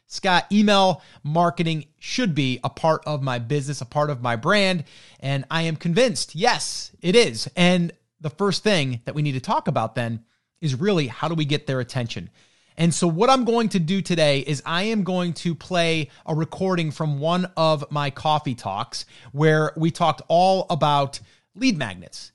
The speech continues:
And I went into different, different situations and different styles and different ways that you can take one lead magnet and you can frame it differently, right? So you don't have to create, you know, ten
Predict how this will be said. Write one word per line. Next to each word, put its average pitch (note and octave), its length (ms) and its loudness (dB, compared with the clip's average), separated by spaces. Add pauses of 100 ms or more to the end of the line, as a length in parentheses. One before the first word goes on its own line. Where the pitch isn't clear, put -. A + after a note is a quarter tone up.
(120)
And E3 280 0
I E3 100 -2
went A3 240 0
into F#3+ 300 -2
different, G#3+ 480 -4 (540)
different C4+ 380 -4 (220)
situations F3+ 840 0
and D#3+ 420 -2
different G#3 320 -2
styles E3+ 760 2
and D#3+ 200 0
different A#3 300 -4
ways G#3 340 0
that F3 100 -4
you F#3 80 0
can F#3 140 0
take F3 220 -2
one F3+ 720 2 (440)
lead G3+ 240 2
magnet C#3+ 560 2
and F#3+ 160 4
you G#3 80 4
can F#3+ 140 -2
frame A3 560 0
it C#3 140 -4
differently, A#2 520 -4
right? D#3+ 240 2
So F3+ 120 -2
you F#3 40 2
don't A3+ 120 2
have A#3 80 -4
to A3 80 -4
create, F#3+ 560 0
you F#3 80 -6
know, D3 160 0
ten G3+ 480 -2